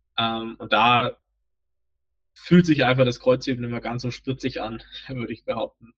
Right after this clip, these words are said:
Und dennoch war die Vorbereitung ganz gut. Ähm, aber tatsächlich haben wir nicht schwerer als zwei achtzig gehoben. Ähm, einmal war es angedacht, da war ich dann aber leider krank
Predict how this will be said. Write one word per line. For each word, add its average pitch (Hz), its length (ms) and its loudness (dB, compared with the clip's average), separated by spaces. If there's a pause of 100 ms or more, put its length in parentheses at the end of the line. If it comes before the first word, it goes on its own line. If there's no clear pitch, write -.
(180)
Und 113 440 -8 (840)
dennoch 135 240 4
war 131 120 8
die 123 120 4
Vorbereitung 127 560 4
ganz 120 240 -10
gut. 208 340 2 (1120)
Ähm, 120 360 -2
aber 127 220 2
tatsächlich 131 460 -2
haben 123 140 -4
wir 123 140 -2
nicht 139 280 -6
schwerer 123 600 0
als - 300 -8
zwei - 260 -6
achtzig - 340 -12
gehoben. 117 460 -10 (600)
Ähm, 107 260 -16 (720)
einmal 117 300 -4
war 110 80 2
es 117 100 -4
angedacht, 139 520 -2
da 120 80 -2
war 120 100 0
ich 123 60 0
dann 120 140 -4
aber 113 160 -4
leider 113 240 0
krank 147 440 -4